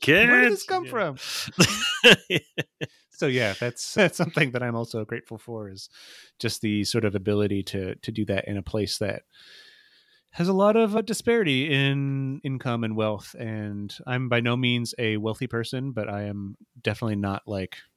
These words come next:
Speaker 1: in a situation where I, yeah, couldn't, couldn't do this. So I,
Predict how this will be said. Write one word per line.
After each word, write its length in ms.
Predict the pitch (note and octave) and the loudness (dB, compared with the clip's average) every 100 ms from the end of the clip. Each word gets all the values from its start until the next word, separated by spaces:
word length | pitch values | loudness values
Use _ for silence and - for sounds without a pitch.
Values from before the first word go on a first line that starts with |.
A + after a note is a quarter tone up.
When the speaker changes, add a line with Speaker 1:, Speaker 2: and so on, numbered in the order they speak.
| _ _ - - - - _ _ | _ _ -20 -20 -20 -20 _ _
Speaker 1:
in 100 | A#2 | 0
a 60 | G#2 | 0
situation 560 | - - G#2+ G#2 A2 | 0 2 2 2 0
where 160 | G#2 G2 | -2 0
I, 140 | F#2+ F#2 _ | -2 -4 _
yeah, 180 | G#2+ F2 - _ _ _ - | -8 -8 -12 _ _ _ -6
couldn't, 260 | G#3 A#3+ _ - | -6 -6 _ 2
couldn't 220 | G#3+ D#3+ | 4 6
do 140 | D3 | 4
this. 160 | B2 G#2 | 4 0
So 140 | - | -4
I, 100 | G#2+ | -8